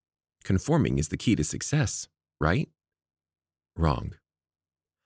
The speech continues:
Following instructions is not the secret to success. Instead, following the rules only limits you from unleashing your creative potential. It's time to reject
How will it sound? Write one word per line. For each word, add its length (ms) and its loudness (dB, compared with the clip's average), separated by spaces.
Following 460 2
instructions 840 2
is 120 2
not 220 2
the 120 -2
secret 380 -4
to 80 -10
success. 600 -6
Instead, 440 2
following 380 2
the 100 0
rules 600 2
only 220 2
limits 380 2
you 120 2
from 220 0
unleashing 420 0
your 100 -2
creative 380 -2
potential. 520 -2
It's 200 2
time 340 0
to 100 0
reject 500 2